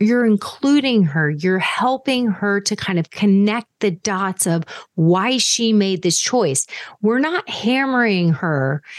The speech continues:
you know, and making her feel even worse. We're constantly, you know, bringing in elements of the C wing, the communicate wing, where we're empathizing. Look, I,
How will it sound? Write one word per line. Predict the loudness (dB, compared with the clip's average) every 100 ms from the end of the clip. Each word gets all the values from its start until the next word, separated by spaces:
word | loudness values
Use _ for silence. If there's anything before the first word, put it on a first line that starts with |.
| -8
you | -2 0
know, | 0 -2
and | 0 0
making | 0 0 0
her | 0 -2
feel | -2 -2 0
even | 0 0 4 4 4
worse. | 2 0 -2 -4 -4 -6 _ -20 -10
We're | -2 -2
constantly, | -2 -8 -4 -2 -2 -2 -4 -6 -2 0 2 0 -6 -20 -2
you | -2
know, |
bringing | -2 0 0 2 0 0 -2
in | 0 2 2 2 _
elements | -4 0 2 2 2 0
of | -2
the | -2
C | -2 0 0
wing, | 2 4 2
the | 0
communicate | 0 0 2 0 -4 -4 -4
wing, | 0 0 0 -4 -6 -6
where | 0 2 2
we're | 0 -2 -2
empathizing. | -4 -4 -4 -4 -4 -4 -6 _ _ -2
Look, | 0 0 -4 -20 _ _ _ _ _ _ -6
I, | -4 -2 -4